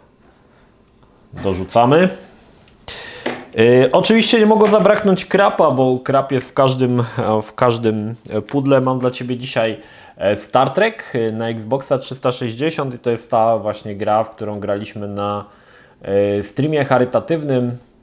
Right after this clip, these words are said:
<laughs> Polecam, polecam, tam się dzieją w ogóle dantejskie sceny. Oczywiście także tą grę dla ciebie podpisuję. To jest, są, to nie są tanie rzeczy. Za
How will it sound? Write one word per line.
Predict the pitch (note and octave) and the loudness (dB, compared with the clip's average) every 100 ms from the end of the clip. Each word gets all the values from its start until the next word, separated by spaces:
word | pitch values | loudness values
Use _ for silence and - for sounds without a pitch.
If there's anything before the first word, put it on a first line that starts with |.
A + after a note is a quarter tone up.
| - | -6
<laughs> | - B2 - - - - - | -4 -4 -6 -20 -14 -12 -2
Polecam, | A#2+ A#2+ D#3+ D#3 B2+ B2 A#2 - - - - | 2 4 4 2 2 2 -6 -12 -20 -20 -4
polecam, | B2 C3 D#3 C#3+ B2+ | 2 4 4 2 0
tam | B2 | 0
się | B2 B2 | -4 -4
dzieją | B2+ C3 B2 | 0 2 2
w | A#2 | -2
ogóle | A2+ A#2+ A#2 | -2 -2 0
dantejskie | A#2+ B2 B2 B2 - G#2+ | -2 -2 -4 -4 -8 -14
sceny. | - B2+ C3+ B2+ | -6 -4 -2 -2
Oczywiście | A#2 A#2 A#2 - B2 | -4 -6 -10 -6 -4
także | - A#2 A#2 A2 | -2 -2 -2 -6
tą | A2+ A2 | -4 -4
grę | G#2 A2 A2 A2 - - - - | 0 2 2 0 -10 -20 -20 -2
dla | B2+ | 0
ciebie | D3 A#2+ A2+ | 2 0 0
podpisuję. | G2 G2+ - F#2+ - B2+ B2+ A#2 A2 - - _ _ _ | -2 -6 -8 -10 -2 2 4 4 0 -12 -20 _ _ _
To | - F#2+ | -8 -6
jest, | G2 F2 | -6 -8
są, | - F#2 F#2 | -8 -8 -6
to | G2 | -6
nie | G#2+ | -4
są | A2+ A2 G2 | -4 -6 0
tanie | G2+ G2+ F2+ | 0 0 -4
rzeczy. | G2 A2+ A2+ A2 G#2 G2+ G2 _ _ - _ - - - _ _ _ - - | -2 -2 -2 -2 -2 -2 -8 _ _ -20 _ -20 -20 -20 _ _ _ -20 -16
Za | E2+ F#2 F#2 F#2 | -4 2 2 0